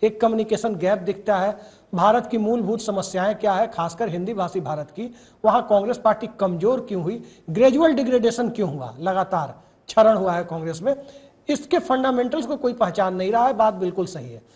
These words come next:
लेकिन आप ही के दौर में एक सवाल आया था जिस समय आप संसद में थे, इंद्रजीत गुप्ता समेत तमाम लोगों ने, मैं पार्लियामेंट के पुराने मिनट्स को उठा के पढ़ रहा था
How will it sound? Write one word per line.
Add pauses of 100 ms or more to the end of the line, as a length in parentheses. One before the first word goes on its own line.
(380)
लेकिन (600)
आप
ही
के
दौर
में
एक
सवाल
आया
था
जिस
समय
आप
संसद
में
थे, (500)
इंद्रजीत
गुप्ता
समेत
तमाम
लोगों
ने,
मैं
पार्लियामेंट
के
पुराने
मिनट्स
को
उठा
के
पढ़
रहा
था